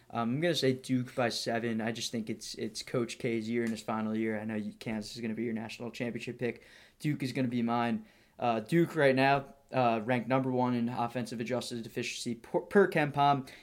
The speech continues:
and that's just really a product of how well they've played in the tournament and just guys like Paolo, guys like Wendell Moore,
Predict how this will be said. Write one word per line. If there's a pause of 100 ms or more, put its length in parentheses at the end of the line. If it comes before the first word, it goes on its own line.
and
that's
just
really
a
product
of (440)
how
well
they've
played
in
the
tournament (300)
and
just (640)
guys
like
Paolo,
guys
like
Wendell
Moore,